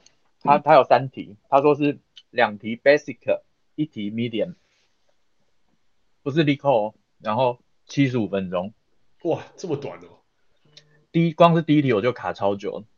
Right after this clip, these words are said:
Speaker 1: 它第一题是给你三点，三个二维的点，让你求三角形面积。
Speaker 3: 嗯。
Speaker 2: 嗯？
Speaker 3: 给你三个二维的点，求三角形面积。
Speaker 1: 嗯。他说这一题是 easy。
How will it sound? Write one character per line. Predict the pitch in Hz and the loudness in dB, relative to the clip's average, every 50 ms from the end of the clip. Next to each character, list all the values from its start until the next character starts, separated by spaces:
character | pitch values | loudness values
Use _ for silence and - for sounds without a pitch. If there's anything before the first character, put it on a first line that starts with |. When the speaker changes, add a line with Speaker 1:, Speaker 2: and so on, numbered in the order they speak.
| _ _ - | _ _ -6
Speaker 1:
它 | - 139 | -6 -4
第 | 135 139 139 | -2 -2 -4
一 | |
题 | 131 127 110 104 | -4 -4 -8 -8
是 | 110 123 123 135 - _ _ _ _ _ _ _ _ _ _ _ _ _ _ | -6 -4 -4 -4 -6 _ _ _ _ _ _ _ _ _ _ _ _ _ _
给 | - 131 147 | 0 2 2
你 | 147 127 | 2 -2
三 | 110 - - 127 123 131 135 | -4 0 0 0 0 0 -2
点， | 131 110 87 82 - - _ _ _ _ _ _ _ _ _ _ _ _ _ _ _ _ | -2 -2 -4 -4 -6 -16 _ _ _ _ _ _ _ _ _ _ _ _ _ _ _ _
三 | _ - 160 160 170 | _ 0 2 2 4
个 | 156 127 | 2 2
二 | - 160 147 120 | 2 2 2 2
维 | 98 95 | 2 0
的 | 101 104 98 | -2 -2 -4
点， | - 104 92 - - _ _ _ _ _ _ _ _ _ _ _ _ _ _ _ | -4 -6 -10 -10 -10 _ _ _ _ _ _ _ _ _ _ _ _ _ _ _
让 | - 135 135 123 107 | -4 -2 -2 -2 -2
你 | 98 | -6
求 | - - 95 | -6 -6 -8
三 | 98 113 110 110 | -6 -4 -6 -4
角 | 107 92 69 | -4 -6 -6
形 | - - 85 | -8 -12 -10
面 | 90 98 98 90 87 | -8 -8 -8 -8 -10
积。 | - 90 85 - _ _ _ _ _ _ _ _ _ _ _ _ _ _ _ _ _ _ _ - | -12 -14 -18 -18 _ _ _ _ _ _ _ _ _ _ _ _ _ _ _ _ _ _ _ -14
Speaker 3:
嗯。 | 117 110 95 90 87 - _ _ _ _ _ _ _ _ _ - | -12 -12 -12 -14 -18 -20 _ _ _ _ _ _ _ _ _ -4
Speaker 2:
嗯？ | - 220 - 107 139 196 226 _ _ _ _ _ _ _ _ _ _ _ _ _ _ _ _ _ _ _ - - - _ _ _ _ | -2 0 0 2 0 0 -2 _ _ _ _ _ _ _ _ _ _ _ _ _ _ _ _ _ _ _ -20 -20 -20 _ _ _ _
Speaker 3:
给 | - 117 156 | -12 -10 -10
你 | 185 147 104 | -10 -10 -12
三 | - - 151 147 156 151 | -12 -10 -10 -10 -8 -8
个 | 127 117 | -8 -8
二 | 123 151 139 | -6 -6 -6
维 | 110 98 98 | -6 -6 -8
的 | 95 101 101 | -8 -10 -12
点， | 98 98 - - - _ _ _ _ _ _ _ _ _ | -12 -14 -18 -20 -20 _ _ _ _ _ _ _ _ _
求 | - - - - 110 127 | -16 -14 -10 -8 -8 -6
三 | 117 101 98 | -6 -6 -8
角 | - 117 92 - | -8 -10 -12 -14
形 | - 90 87 | -16 -18 -16
面 | 95 101 98 90 90 | -14 -14 -14 -14 -16
积。 | - - - - - _ | -20 -20 -20 -20 -20 _
Speaker 1:
嗯。 | _ _ _ _ _ _ _ _ _ _ _ - | _ _ _ _ _ _ _ _ _ _ _ -2
他 | 123 127 | -2 2
说 | 127 147 | 2 4
这 | 131 - 139 | 4 4 4
一 | 135 | 4
题 | 127 113 | 2 0
是 | 107 117 117 | 0 0 -2
easy。 | 101 104 104 98 98 92 - | 0 0 -2 -2 -2 -4 -4